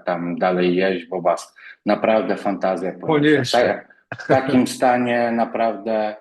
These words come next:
Speaker 1: wtedy człowiek nie ma hamulców. No jedzenie, dobra, i ogień, wszystko pójdzie, słodkie, niesłodkie. No ale dobra, Wojtek, to podsumujmy sobie te najważniejsze rzeczy. Co
Speaker 2: Chciałem jeszcze jedną
Speaker 1: zrobić?
Speaker 2: rzecz,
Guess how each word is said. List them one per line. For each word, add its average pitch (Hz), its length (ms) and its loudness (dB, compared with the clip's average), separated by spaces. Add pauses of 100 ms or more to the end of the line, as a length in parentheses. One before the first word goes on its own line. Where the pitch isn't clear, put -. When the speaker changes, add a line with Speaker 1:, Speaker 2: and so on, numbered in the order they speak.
(220)
Speaker 1:
wtedy 160 220 -4
człowiek 143 360 -2
nie 151 140 2
ma 135 120 2
hamulców. 101 720 -6
No 104 100 -8
jedzenie, 120 600 0
dobra, 87 640 -2
i 107 500 -8
ogień, 90 440 -2
wszystko - 440 -4
pójdzie, 82 380 -12
słodkie, 117 640 0 (400)
niesłodkie. 107 800 0 (560)
No 156 80 2
ale 185 160 4
dobra, 104 320 -2
Wojtek, 117 540 -10 (220)
to 135 100 -14
podsumujmy 170 680 -2
sobie 139 680 -2 (260)
te 139 80 -4
najważniejsze 131 800 -2
rzeczy. 131 680 -4 (800)
Co 165 240 2
Speaker 2:
Chciałem 208 240 4
jeszcze - 220 2
jedną 185 260 2
Speaker 1:
zrobić? 165 40 -4
Speaker 2:
rzecz, - 420 -4